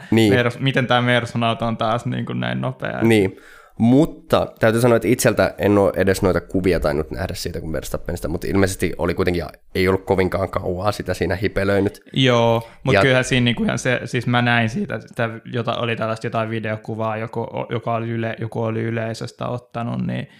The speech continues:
Speaker 2: kyllä siinä, niinku, selkeästi otettiin, niinku, ihan kontaktia, mut se
Speaker 1: Joo.
Speaker 2: oli enemmän just sellainen, niinku, nopea, nopea vilkaisu, se-, etenkin kun siis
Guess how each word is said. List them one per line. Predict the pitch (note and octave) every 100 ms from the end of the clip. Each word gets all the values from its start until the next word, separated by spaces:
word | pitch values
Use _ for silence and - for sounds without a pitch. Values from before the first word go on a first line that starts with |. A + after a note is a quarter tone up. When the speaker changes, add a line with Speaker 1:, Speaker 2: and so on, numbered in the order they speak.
| _ _
Speaker 2:
kyllä | - A2
siinä, | A#2+
niinku, | B2 A#2+ A2+
selkeästi | C#3 C3 - A2+ -
otettiin, | A2+ A2 A2+ A#2 A2
niinku, | A2
ihan | A2+ G#2+
kontaktia, | G#2+ A2+ A2+ A2+ - - A2 A#2 _ _
mut | - G2+
se |
Speaker 1:
Joo. | B2
Speaker 2:
oli | A#2+
enemmän | A#2 A#2 A2+ A2
just | A2+ -
sellainen, | G3+ A2+ A2+ G#2+ G#2+
niinku, | G#2+ G#2+ - A2+ A2 _ _ - - G#2+
nopea, | B2 A#2+ A#2 A2 A2+ G2+
nopea | B2 A#2 A#2 A2 A#2 F#2+ F2+ - - A#2+
vilkaisu, | A2+ G#2+ A2 A2+ A#2
se-, | B2+ B2
etenkin | B2 A#2+ A2
kun | - B2
siis | A#2 G#2